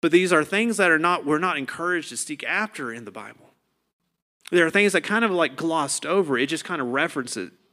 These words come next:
it in here. But I think the importance in here that is all around and sandwiched in this scripture is about transformation.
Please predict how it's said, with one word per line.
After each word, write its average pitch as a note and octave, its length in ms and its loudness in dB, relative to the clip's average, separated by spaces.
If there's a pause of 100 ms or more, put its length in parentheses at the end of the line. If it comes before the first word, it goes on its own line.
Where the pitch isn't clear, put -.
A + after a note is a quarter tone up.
(140)
it A#2 60 -8
in A2+ 80 -10
here. A2 300 -14 (720)
But E3+ 120 6
I - 20 6
think A3+ 180 6
the F#3 120 8
importance F3+ 600 4
in B2+ 140 -4
here A#2+ 420 -4 (760)
that D3 120 4
is B2+ 160 0 (120)
all F3+ 340 2
around D3+ 420 2
and B2 160 -4
sandwiched F3 680 -2
in D3 280 -2
this A#2+ 160 -8
scripture A2 640 -8 (920)
is C3+ 140 -2
about B2+ 200 0
transformation. A#2 1040 -4